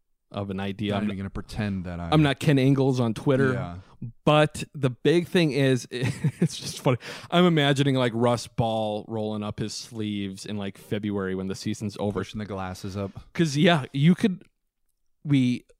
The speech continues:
Speaker 1: we're probably gonna cut Za'Darius, probably gonna cut ties with Dean Lowry. A lot of guys whose money we moved on to years beyond, you know, these void years where they're not even gonna be on the roster. Well, th-, for this year with covid and everything, they put a cap on how much the,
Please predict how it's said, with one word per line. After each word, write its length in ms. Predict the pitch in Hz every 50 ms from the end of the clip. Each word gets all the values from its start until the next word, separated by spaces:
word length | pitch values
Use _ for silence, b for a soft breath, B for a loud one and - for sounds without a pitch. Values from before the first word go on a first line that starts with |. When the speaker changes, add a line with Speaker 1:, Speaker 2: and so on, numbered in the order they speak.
| _ _ _ - -
Speaker 1:
we're 120 | 135 120
probably 220 | - 139 131 127
gonna 120 | 123 120 117
cut 220 | - - 143 135
Za'Darius, 560 | 131 - 123 120 120 117 117 117 120 113 -
probably 160 | - 113 110 110
gonna 120 | 110 104
cut 200 | - - 110 107
ties 220 | - 127 110 107 101
with 120 | 107 98 -
Dean 160 | 117 110 107
Lowry. 260 | 104 104 101 107 104
A 60 | - 110
lot 320 | 110 113 120 131 135 131
of 60 | 131
guys 240 | 127 120 117 117 117
whose 180 | 127 120 110 113
money 200 | 120 113 110 110
we 100 | 107 104
moved 340 | 107 110 110 113 110 110 - -
on 320 | 107 107 104 104 101 101 - -
to 240 | - - 113 107
years 360 | 104 101 107 113 110 110 107 -
beyond, 380 | - 113 110 107 104 104 104 104
you 60 | 101
know, 120 | 101 98
these 160 | 95 95 90
void 340 | - - 120 131 139 139 131 117
years 400 | 113 110 107 98 101 101 98 - -
where 120 | 113 107 104
they're 120 | 110 110
not 160 | 107 101 98
even 140 | 101 95 98
gonna 140 | 104 98 95
be 100 | 95 98
on 80 | 90 85
the 80 | 80
roster. 560 | 85 92 98 104 98 - - - 76 60 - _ b b b b b b b b b b b b b b b b b b
Well, 360 | - 139 139 135 135 131 - -
th-, 140 | 160 139 139 - -
for 160 | - - 151
this 340 | 143 135 139 165 175 165 -
year 180 | 175 170 165 165
with 180 | 147 131 -
covid 260 | - - 156 156 143 147
and 120 | 143 139
everything, 380 | - 131 127 131 - - 131 127
they 80 | 120
put 160 | - 135 131
a 40 | 120
cap 340 | - - - 127 120 123 -
on 120 | 123 113
how 220 | 107 - - 113 107
much 460 | 107 107 104 104 - - - - - -
the, 460 | - 107 - 110 101 101 98 95